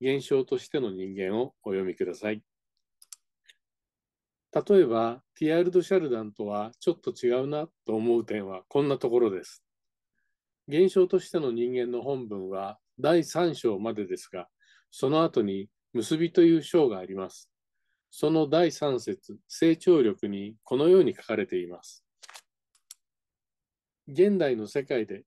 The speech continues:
ただキリスト教のみが全体と人格とを唯一の力強い行為において統合することができる。キリスト教だけが我々を運んでいる凄まじい力に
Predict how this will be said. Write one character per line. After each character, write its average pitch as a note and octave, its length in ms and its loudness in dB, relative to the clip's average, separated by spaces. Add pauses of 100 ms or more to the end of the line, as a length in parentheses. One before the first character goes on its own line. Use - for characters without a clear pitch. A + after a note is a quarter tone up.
(120)
た F#3+ 100 2
だ D3 140 0
キ - 160 -10
リ C#3 80 -12
ス - 100 -18
ト E3 140 0
教 D3+ 240 -2
の D3+ 100 -2
み B2 140 -4
が F#2+ 180 -14 (240)
全 C#3+ 300 0
体 D#3+ 260 0
と D#3 260 0 (120)
人 C#3 240 -4
格 - 260 -6
と D3 160 4
を G2 180 -2 (380)
唯 F#3 160 4
一 E3 220 -2
の F#2+ 180 -12 (120)
力 F#3 340 4
強 F3 320 6
い A#2 100 -2
行 E3 300 4
為 A#2+ 60 2
に G#2 120 -6
お G2 140 -4
い F#2 60 -6
て G#2 280 -8 (240)
統 D3 200 6
合 C#3+ 180 4
す - 140 -4
る C3+ 100 -6
こ D#3 80 -2
と F#3 100 4
が A2+ 120 0
で F#2 100 -6
き F#2 80 -10
る。 F2+ 160 -8 (1040)
キ D3 120 -4
リ D#3+ 120 -4
ス - 100 -16
ト D#3+ 140 0
教 D3+ 240 4
だ C#3+ 120 2
け C#3 140 0
が F#2+ 300 -2 (340)
我 A#2 240 0
々 D#3+ 300 2
を C#3+ 340 -4
運 D3+ 200 -4
ん - 20 -6
で C#3 100 4
い C3+ 100 0
る C3 280 -2
凄 - 360 -4
ま F3 200 2
じ D#3+ 200 -4
い A2 80 -12
力 B2+ 380 -4
に F#2+ 260 -6